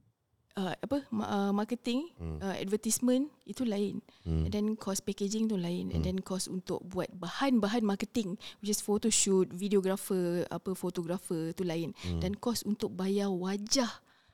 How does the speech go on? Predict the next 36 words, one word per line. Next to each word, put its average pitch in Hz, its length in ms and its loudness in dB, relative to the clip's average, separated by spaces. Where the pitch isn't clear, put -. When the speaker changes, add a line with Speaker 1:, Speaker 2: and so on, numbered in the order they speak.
Speaker 1:
produk 190 420 0
ataupun 185 420 -4
duta 185 760 -6
Speaker 2:
Hmm. 92 140 -2
Speaker 1:
ataupun 175 400 2
kita 185 200 -8
panggil 185 300 -4
apa? 226 220 -8
Pre-, - 220 -10
presenter 233 880 6
Speaker 2:
Hmm. 82 400 0
Speaker 1:
for 202 160 -4
the 190 100 2
product 196 380 -2
tu - 80 -4
lain. 180 300 0
Nampak 190 260 -2
tak - 180 -12
costing 185 480 0
Speaker 2:
Ha-ha. 180 120 -4
Speaker 1:
dia? 190 60 -10
Speaker 2:
Ha-ha. - 180 -6
Speaker 1:
So - 160 -4
kalau, 233 340 2
kalau 233 400 2
if, - 360 -2
if 233 220 0
you 226 180 6
are 226 100 8
not - 140 4
willing 269 400 4
to 208 100 4
spend 220 320 2
on 196 200 4
this 196 220 2
kan, 220 220 0